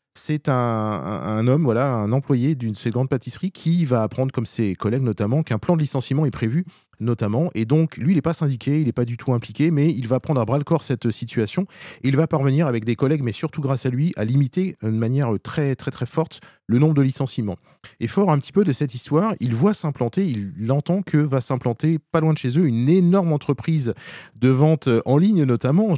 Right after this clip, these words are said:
donc je sairai le nom, mais bien sûr le titre du spectacle vous aura certainement interpellé.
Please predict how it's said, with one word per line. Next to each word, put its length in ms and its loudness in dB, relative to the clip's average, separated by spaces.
donc 160 0
je 100 2
sairai 280 2
le 100 2
nom, 180 2
mais 200 2
bien 160 -2
sûr 180 -2
le 100 0
titre 260 -4
du 60 0
spectacle 400 -4
vous 160 -2
aura 180 2
certainement 420 -4
interpellé. 480 0